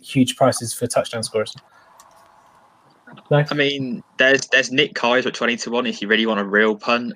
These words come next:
Speaker 2: Um, you know, Andy Reid's been talking him up all season, uh, in terms of play that he likes, and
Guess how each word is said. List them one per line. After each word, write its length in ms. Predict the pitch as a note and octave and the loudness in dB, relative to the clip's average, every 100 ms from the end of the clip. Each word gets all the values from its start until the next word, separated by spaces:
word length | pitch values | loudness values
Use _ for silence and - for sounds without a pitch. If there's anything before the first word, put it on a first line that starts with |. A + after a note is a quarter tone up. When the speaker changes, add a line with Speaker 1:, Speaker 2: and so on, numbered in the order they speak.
| _ | _
Speaker 2:
Um, 340 | - F#2+ F2+ F#2 | -8 -6 -6 -8
you 80 | F2 | -6
know, 220 | F#2 F2+ - A2+ | -6 -6 -4 -2
Andy 240 | A2+ G#2+ | 0 2
Reid's 240 | G#2 G2+ | 2 2
been 80 | G2 | 0
talking 300 | - G2+ G2+ | 0 0 2
him 20 | |
up 100 | G2+ | -2
all 140 | G2+ F#2+ | 0 0
season, 600 | G#2+ G2+ G2+ A2 G#2+ G#2 F#2+ | 2 2 2 0 0 -4 -4
uh, 100 | F#2+ | -4
in 40 | |
terms 260 | - G2+ G2 | 0 -2 -2
of 80 | F#2 | -2
play 180 | G2 | -2
that 60 | F#2 | -2
he 80 | F#2 | -2
likes, 460 | G2 G2+ F#2+ - | 0 0 0 -4
and 320 | G2 F#2 F#2 | -4 -4 -6